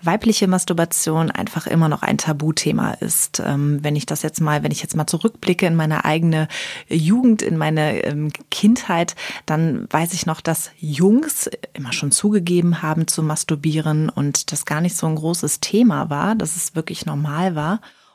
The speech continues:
Und wir Mädchen damals, das wurde aber wirklich so hinter vorgehaltener Hand, ähm, erzählt oder auch gar nicht erzählt und dann immer nur mit den Worten, „Nee, sowas mache ich nicht“, abgetan. Und, ähm, insofern, und weil es eben auch durch Studien belegt ist, dass, äh, Frauen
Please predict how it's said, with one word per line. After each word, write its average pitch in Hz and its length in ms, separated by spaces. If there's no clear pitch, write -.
Und 185 160
wir 190 120
Mädchen 190 600
damals, 151 540
das - 400
wurde 156 160
aber 139 200
wirklich 147 260
so 143 140
hinter 147 240
vorgehaltener 143 760
Hand, 165 420
ähm, 170 220
erzählt 175 680
oder 185 240
auch - 160
gar 156 200
nicht 202 160
erzählt 170 360
und 165 200
dann 156 140
immer 151 180
nur 151 120
mit 147 180
den 147 140
Worten, 143 240
„Nee, 139 200
sowas 151 280
mache - 160
ich - 140
nicht“, - 260
abgetan. 135 680
Und, 156 460
ähm, - 260
insofern, 170 480
und 160 160
weil 147 160
es - 100
eben 143 240
auch - 120
durch 160 160
Studien 160 380
belegt 160 380
ist, - 220
dass, - 240
äh, - 180
Frauen 170 680